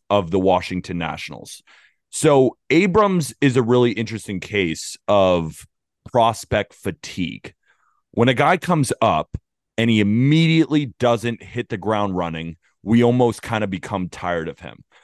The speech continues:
But at the same time, C J Abrams, Dylan Crews, and Wyatt Langford are similar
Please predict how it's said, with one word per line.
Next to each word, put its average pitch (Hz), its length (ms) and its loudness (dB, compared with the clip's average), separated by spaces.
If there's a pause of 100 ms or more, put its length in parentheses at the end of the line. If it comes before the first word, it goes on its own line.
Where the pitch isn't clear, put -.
(160)
But 127 100 2
at 139 100 0
the - 80 -8
same 156 320 0
time, 135 320 0
C 165 260 -4
J 156 220 0
Abrams, 120 760 -2 (320)
Dylan 131 380 -4
Crews, 127 460 -4
and 107 120 -4
Wyatt 104 280 0
Langford 92 580 -6 (340)
are 101 120 0
similar 107 720 2